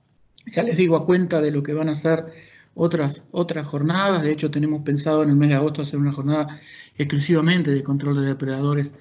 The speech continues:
también virtual, pero exclusivamente de control de depredadores con perros pastores, para tener un poco más de tiempo y poder, este, responder mayor cantidad de preguntas. Eh, y se me ocurrió que hay un tema que nos une a todos,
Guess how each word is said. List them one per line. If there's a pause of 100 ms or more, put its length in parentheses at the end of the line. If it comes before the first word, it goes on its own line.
(240)
también
virtual,
pero (180)
exclusivamente
de
control
de
depredadores
con
perros
pastores, (1000)
para
tener
un
poco
más
de
tiempo
y
poder,
este,
responder (120)
mayor
cantidad
de
preguntas. (920)
Eh,
y
se
me
ocurrió
que
hay
un
tema
que
nos
une
a
todos,